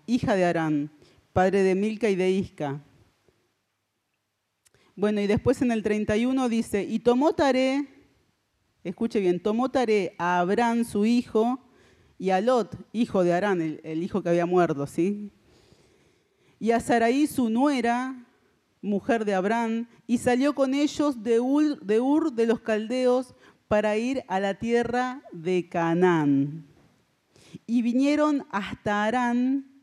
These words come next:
y se quedaron allí. Y fueron los días de Taré doscientos cinco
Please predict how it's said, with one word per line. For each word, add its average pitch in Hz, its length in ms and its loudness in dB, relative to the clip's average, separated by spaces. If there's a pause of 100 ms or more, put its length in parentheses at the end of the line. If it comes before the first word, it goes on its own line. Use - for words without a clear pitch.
(140)
y 214 80 -4
se 208 180 -2
quedaron 226 440 2
allí. 185 560 -2 (1080)
Y 226 120 2
fueron 269 340 2
los 247 180 2
días 254 240 2
de 233 140 4
Taré 208 600 -2 (260)
doscientos 262 1000 0 (100)
cinco 220 880 -4